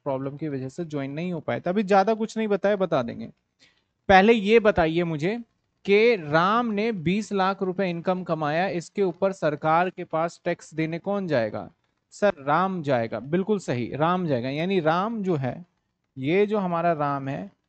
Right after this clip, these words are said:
ये जाएगा सरकार के पास, सरकार के पास, सरकार के पास, सरकार के पास, और सरकार को टैक्स देगा और वापस आ जाएगा, वापस आ जाएगा, वापस आ जाएगा, वापस आ जाएगा,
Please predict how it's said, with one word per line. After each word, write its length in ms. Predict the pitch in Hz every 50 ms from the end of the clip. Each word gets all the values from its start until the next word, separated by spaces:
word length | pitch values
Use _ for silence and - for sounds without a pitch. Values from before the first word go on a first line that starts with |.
| _ _ _ -
ये 320 | 143 131 131 151 175 185
जाएगा 500 | 170 160 147 131 131 127 151 170 - -
सरकार 500 | 165 - - 147 131 - - 135 135 131
के 120 | 135 - 131
पास, 300 | 123 - 120 113 113 -
सरकार 440 | - - 123 123 - 131 120 120 120
के 140 | - 131
पास, 340 | - - 107 104 101 - -
सरकार 400 | - 127 123 117 135 127 117 120
के 140 | 120 - 127
पास, 300 | 127 - 98 110 110 -
सरकार 440 | - - 131 120 - 120 120 110 -
के 140 | - - 110
पास, 360 | - - 101 98 - - -
और 240 | 139 151 156 160 156
सरकार 420 | - 151 139 139 143 131 131 135
को 100 | 139 147
टैक्स 380 | 135 _ - 151 143 - - 143
देगा 320 | 131 135 127 147 160 180 _ _ _ _ _ _ - -
और 100 | 139 139
वापस 460 | 131 131 127 120 - 131 127 - -
आ 100 | 110 104
जाएगा, 320 | 101 101 101 98 - 113
वापस 460 | 113 107 127 131 127 - - 123 - -
आ 100 | 117 107
जाएगा, 320 | 98 98 95 95 95 - 117
वापस 440 | 120 123 123 120 - 135 131 - -
आ 80 | 123 117
जाएगा, 380 | - - 117 - - - -
वापस 420 | 120 123 127 127 123 - 120 117 -
आ 120 | 113 107 98
जाएगा, 320 | 95 92 92 92 - -